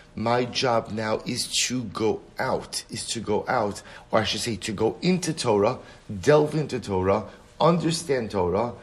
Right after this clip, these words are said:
and then figure out how to utilize it in order to live and to lead a meaningful and impactful life. He goes on, "Ve'elu she'em mechusarei emunah." So we'll say, so what happens? People enter into our page Kuf Zayin.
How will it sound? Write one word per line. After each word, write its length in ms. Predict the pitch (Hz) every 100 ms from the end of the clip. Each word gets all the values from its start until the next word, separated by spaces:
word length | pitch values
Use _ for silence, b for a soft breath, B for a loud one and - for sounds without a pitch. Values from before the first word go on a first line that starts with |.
| B B -
and 160 | 117
then 120 | 120 110
figure 360 | - 147 151
out 160 | 143 139
how 240 | - 135
to 100 | 127
utilize 720 | 117 107 190 202 147 123 117
it 260 | 147 156 - B B B -
in 80 |
order 280 | 135 127 135
to 180 | 135 127
live 420 | 120 123 170 - -
and 200 | 120 120
to 100 | 120
lead 420 | 113 123 123 123 - -
a 80 |
meaningful 800 | 101 104 131 135 - 139 151 131 B B B
and 140 | - 113
impactful 640 | 95 95 95 - - 90
life. 420 | 87 67 - - - B B -
He 120 | 117
goes 200 | 131 123
on, 220 | 117 90
"Ve'elu 520 | 76 131 - 175 175 196
she'em 340 | - 147 135
mechusarei 540 | 123 120 - 135 123 98
emunah." 300 | 85 90 85
So 120 | -
we'll 80 | 135
say, 120 | 127
so 140 | -
what 100 | 139
happens? 400 | 123 87 85 85 B B B B
People 340 | - 156 151 -
enter 200 | 127 135
into 200 | 123 110
our 80 | 95
page 340 | - 135 -
Kuf 140 | - 123
Zayin. 400 | 104 101 85